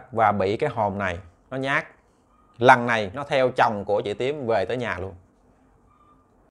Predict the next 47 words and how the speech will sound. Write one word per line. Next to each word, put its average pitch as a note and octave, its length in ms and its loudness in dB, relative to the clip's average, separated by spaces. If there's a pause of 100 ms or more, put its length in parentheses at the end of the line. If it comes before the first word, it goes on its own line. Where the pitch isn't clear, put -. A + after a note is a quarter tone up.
(640)
Ba D3+ 280 6
chị A#2 160 -2
Tím E3 260 4
á, G3+ 140 0 (300)
mới D#3 180 2
đi D3+ 260 6
tìm A2 420 4
những A2 260 -2
cái F3 120 0
loại A2+ 240 2
cây C#3 280 0
rừng A#2 320 0
mà G#2+ 140 -4
theo C#3 260 -4
như C3+ 200 -4
cái, D3+ 320 -2
cái, C#3+ 160 -6 (140)
cái D3+ 80 -8
phong C3+ 220 0
tục G#2+ 180 0
hồi G2+ 140 -2
lúc A#2+ 180 -4
trước E3+ 180 6
của F3 60 2
người A2+ 100 0
đó C3 160 4
đó. F3 80 2 (160)
Những A2+ 180 -6
cái D#3 100 2
loại A#2 180 2
cây B2+ 180 4
đó C#3+ 340 4
có D#3+ 200 2
thể G#2+ 260 -4
là, A2 140 -8 (240)
à, G2 140 -10
tránh C#3 300 0
được A2 200 -2
ma B2 200 -8
quỷ. G2+ 320 -6 (1400)
Ổng B2+ 200 0
mới D#3+ 80 6
đem D3 240 6
cắm E3 200 0
xung C#3 240 -2
quanh A#2+ 120 -2
nhà. F#2 240 -8